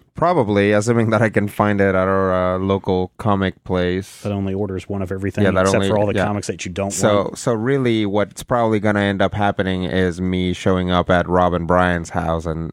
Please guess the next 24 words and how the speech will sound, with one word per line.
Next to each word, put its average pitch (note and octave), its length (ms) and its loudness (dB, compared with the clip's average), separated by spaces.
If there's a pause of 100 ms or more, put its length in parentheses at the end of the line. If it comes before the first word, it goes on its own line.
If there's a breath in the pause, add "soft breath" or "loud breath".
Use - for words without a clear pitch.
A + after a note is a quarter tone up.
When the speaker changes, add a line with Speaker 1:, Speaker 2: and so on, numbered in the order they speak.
Speaker 1:
and E2+ 360 -6 (800)
Speaker 2:
Gimme. F#2+ 140 -4 (240)
Speaker 1:
ta-, - 60 -6
yes, F2 280 -2
and E2 140 -6
being E2+ 180 -2
like, E2 140 -4
"Gimme!" A#2 420 2 (240)
because G2+ 300 0
they F#2+ 100 2
will F2+ 200 0
have F2 220 -2
bought F2 280 0
the - 80 -2
one E2+ 240 0
issue. - 320 -8 (760)
Speaker 2:
Yeah, D#2 220 -2 (480)
or G#2 160 2
Zach G2 300 0
will F#2 80 -6
get E2+ 160 -12
there D#2+ 140 -12
first. - 420 -16
Speaker 1:
Yeah. D#2+ 180 -10